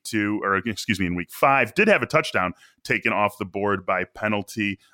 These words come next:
Uh, but again, with four teams on bye, six of the next seven weeks, boomer bust guys like A J Brown could be someone who you, uh, throw into your lineup, knowing that one catch could make him a very worthwhile starter. Uh, as long as Christian Kirk and Damiere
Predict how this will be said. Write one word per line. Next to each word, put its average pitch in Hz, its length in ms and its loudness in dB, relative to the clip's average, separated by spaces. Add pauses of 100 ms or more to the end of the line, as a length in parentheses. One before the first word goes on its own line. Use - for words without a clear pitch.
Uh, 98 140 2
but 98 140 0
again, 104 220 0
with 90 120 -4
four 117 220 0
teams 110 300 -2
on 90 240 -2
bye, 113 320 4
six - 300 -6
of 113 40 -8
the 104 100 0
next - 160 -6
seven 101 260 0
weeks, 113 240 0
boomer 117 280 2
bust 117 280 2
guys 117 280 2
like 135 200 2
A 139 120 2
J 135 140 2
Brown 147 360 0 (300)
could 269 120 0
be 269 100 0
someone 240 320 4
who 226 140 4
you, 214 340 -2
uh, 214 120 2
throw 208 280 0
into 202 120 -2
your 196 220 2
lineup, 180 340 2
knowing 143 280 4
that 151 140 4
one 135 240 4
catch 156 420 0 (220)
could 135 160 2
make 131 260 2
him 123 200 0
a 117 140 0
very 110 520 0 (180)
worthwhile 104 540 0
starter. 113 540 4 (220)
Uh, 110 240 2
as 113 120 -4
long 175 160 2
as 147 100 0
Christian 139 440 -2
Kirk 135 340 -2
and 113 160 0
Damiere 110 300 0